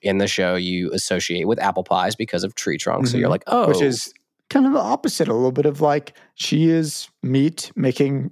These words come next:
Speaker 2: fruit pies and Wildberry is fruit making meat
Speaker 1: Oh,
Speaker 2: pies.
Speaker 1: I lo-, I didn't even think about that, but I love that.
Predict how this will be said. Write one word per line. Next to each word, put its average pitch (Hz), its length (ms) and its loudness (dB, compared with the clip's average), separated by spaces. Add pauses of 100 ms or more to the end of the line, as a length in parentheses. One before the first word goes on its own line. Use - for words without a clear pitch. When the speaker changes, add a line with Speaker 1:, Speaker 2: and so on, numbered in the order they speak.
Speaker 2:
fruit - 260 0
pies 120 440 0
and 123 280 -2 (380)
Wildberry 139 500 2
is 160 220 -2 (140)
fruit 139 240 2
making 185 320 0
meat 214 120 4
Speaker 1:
Oh, 147 140 2 (140)
Speaker 2:
pies. - 180 -4
Speaker 1:
I 135 60 2
lo-, 127 240 0
I 135 80 2
didn't 277 180 -2
even 247 160 2
think 330 160 0
about 87 220 0
that, 87 160 0
but - 80 -2
I 127 60 2
love 175 300 0
that. 73 320 -2